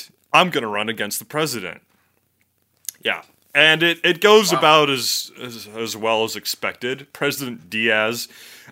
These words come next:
Speaker 1: uh, immediately imprisons Francisco Madero. Um,
Speaker 2: Ah,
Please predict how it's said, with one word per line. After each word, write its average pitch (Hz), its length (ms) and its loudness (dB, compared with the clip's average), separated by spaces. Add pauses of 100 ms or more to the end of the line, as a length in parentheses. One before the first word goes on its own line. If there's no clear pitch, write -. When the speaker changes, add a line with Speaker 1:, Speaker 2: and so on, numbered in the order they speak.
Speaker 1:
uh, 147 220 6
immediately 185 640 2
imprisons 147 800 2
Francisco 120 800 -2
Madero. 95 640 -6 (720)
Um, 101 320 -6
Speaker 2:
Ah, 147 300 2